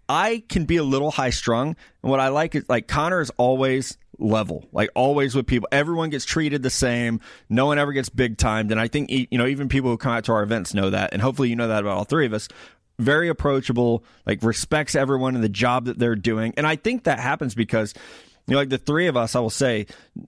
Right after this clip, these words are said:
you know, none of us were handed this gig. We all worked our ass off to get to this point, and we had to do a lot of other things, you know,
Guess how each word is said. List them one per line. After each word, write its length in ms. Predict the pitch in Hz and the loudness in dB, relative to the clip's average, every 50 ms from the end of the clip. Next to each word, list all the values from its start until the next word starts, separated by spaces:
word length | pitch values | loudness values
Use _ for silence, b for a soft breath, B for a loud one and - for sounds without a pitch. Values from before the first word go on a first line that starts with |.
| _ _ _ _ _ _ _ - | _ _ _ _ _ _ _ -2
you 80 | - 147 | 0 2
know, 120 | 151 147 147 | 2 2 2
none 280 | 139 147 156 180 202 | 2 2 4 4 4
of 80 | 233 226 | 2 2
us 160 | 226 202 - | 0 0 0
were 120 | 156 120 - | 0 -2 0
handed 340 | - 123 113 110 101 95 - | 0 0 0 0 -2 -2 -2
this 180 | 92 90 - - | -2 -2 -2 -2
gig. 340 | - 104 95 87 85 87 - | -2 0 0 0 -2 -2 0
We 140 | 117 131 | 2 2
all 180 | 139 139 147 139 | 4 2 2 2
worked 320 | 113 104 113 120 131 - | 0 0 0 0 0 0
our 100 | 117 107 | -2 0
ass 280 | 104 101 101 113 - - | 0 0 -2 -2 -2 -2
off 120 | 131 127 - | -2 -2 0
to 80 | - | -2
get 100 | 127 120 | -2 -2
to 80 | - 120 | 0 -2
this 120 | 113 107 | -4 -4
point, 240 | - - 123 127 - | -2 -2 -2 0 0
and 80 | - 139 | 0 0
we 60 | 139 | 2
had 160 | 165 202 202 | 2 0 0
to 40 | 180 | 0
do 80 | 202 180 | 0 2
a 40 | |
lot 160 | 151 135 135 - | 2 2 0 0
of 60 | - | 0
other 180 | 131 120 104 | 0 -2 -2
things, 560 | - - - 120 101 87 - - - - - - | -4 0 0 0 0 0 -4 -10 -16 -16 -8 -2
you 100 | 113 117 | 0 0
know, 280 | 117 113 110 110 110 | 2 2 2 2 0